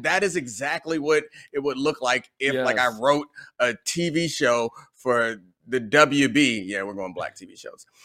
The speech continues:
Speaker 1: For, about
Speaker 2: <laughs>
Speaker 1: basketball where two guys had to, a, a high school join together and both were star basketball players. And we're not gonna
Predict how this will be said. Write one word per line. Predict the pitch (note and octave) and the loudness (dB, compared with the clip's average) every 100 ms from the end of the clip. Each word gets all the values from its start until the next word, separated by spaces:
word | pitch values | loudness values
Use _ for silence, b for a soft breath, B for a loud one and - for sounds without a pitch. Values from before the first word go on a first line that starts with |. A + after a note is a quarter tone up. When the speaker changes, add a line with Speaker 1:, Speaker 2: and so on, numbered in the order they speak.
| F3 | -14
Speaker 1:
For, | - C#3 C#3 | -6 2 4
about | C3 B2+ C#3+ D3 - | 4 6 8 8 6
Speaker 2:
<laughs> | |
Speaker 1:
basketball | C#3+ D3+ C#3+ A#2+ A#2 A#2+ | 4 4 2 0 0 0
where | A#2 | -2
two | - - D#3 | -4 -2 0
guys | C#3 C3 B2+ A#2 | 4 4 4 2
had | C3 C3 | 0 0
to, | A#2+ - | -2 -2
a, | A#2+ A2+ | -2 0
a | A#2 | -2
high | A2+ C#3 C#3+ | 0 2 0
school | - B2 A#2 | -2 -8 -10
join | G2 B2 B2+ B2+ | -10 -4 -4 -4
together | B2 A2+ B2+ C3 C3+ | -4 0 2 2 2
and | A#2 G2 | 0 -2
both | A2+ A#2 | -2 -2
were | G2 | -6
star | F#2+ - F#2+ F#2+ | -8 -6 -4 -4
basketball | F#2 F#2+ - F2 E2+ | -4 -4 -4 -8 -8
players. | E2+ C#2 C#2+ | -8 -8 -10
And | D#2+ F#2 | -12 -8
we're | G2 | -4
not | E2 D#2 | -4 -6
gonna | E2 F2 | -6 -8